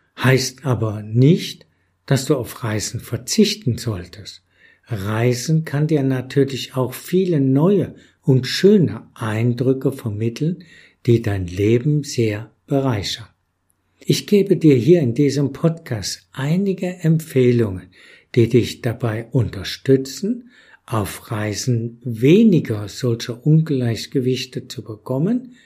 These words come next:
beziehungsweise diese auch wieder schneller zu harmonisieren. Die kannst du beherzigen, wenn du beruflich viel unterwegs bist, aber auch dann, wenn du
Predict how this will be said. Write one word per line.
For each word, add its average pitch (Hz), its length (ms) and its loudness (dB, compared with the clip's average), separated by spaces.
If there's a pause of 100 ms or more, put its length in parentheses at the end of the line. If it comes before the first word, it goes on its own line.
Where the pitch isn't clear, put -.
(240)
beziehungsweise 135 1200 0 (420)
diese 123 420 2
auch 101 220 -14
wieder 107 320 -2
schneller 131 640 -2 (340)
zu 131 300 -4
harmonisieren. 110 960 -2 (1200)
Die 185 120 4
kannst - 420 -4
du 117 80 0
beherzigen, 135 920 0 (340)
wenn 107 160 0
du 113 100 4
beruflich 127 760 2
viel 175 300 0
unterwegs 139 720 -2
bist, - 360 -4 (400)
aber 110 480 -6
auch 139 240 0
dann, 135 580 -4 (360)
wenn 123 220 0
du 208 380 0